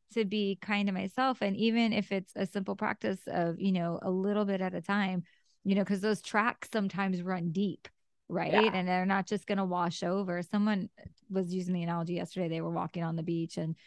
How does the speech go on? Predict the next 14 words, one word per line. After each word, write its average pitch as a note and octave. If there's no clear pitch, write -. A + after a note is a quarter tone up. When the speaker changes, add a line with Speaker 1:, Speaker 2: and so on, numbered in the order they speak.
Speaker 1:
you F3+
know, F3
they F3
could E3+
see F#3+
the F3
tire F3
tracks E3+
that, -
like, E3+
the D#3
lifeguard E3
truck, F3+
and E3+